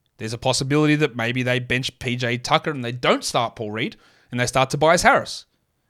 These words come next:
And they go with Melton, Maxey Harden, or Harden's replacement, whoever. But Melton's ranked a hundred fifty-fifth. He's got an A D P of one forty. I'm not as big of, on Melton as other people are. They get really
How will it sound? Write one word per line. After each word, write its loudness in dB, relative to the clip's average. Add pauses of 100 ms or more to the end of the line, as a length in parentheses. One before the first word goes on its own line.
(100)
And 2
they 2
go -2
with 0
Melton, -2
Maxey -4
Harden, 2
or -2
Harden's -8
replacement, 0
whoever. 6 (1080)
But 0
Melton's 2
ranked 4
a 2
hundred 0
fifty-fifth. -6 (540)
He's -14
got -2
an -10
A 4
D 2
P 0
of 2
one -2
forty. -8 (1040)
I'm 4
not 4
as -2
big 2
of, -2 (120)
on 0
Melton 2
as -2
other -2
people 2
are. 4 (960)
They 4
get 4
really 2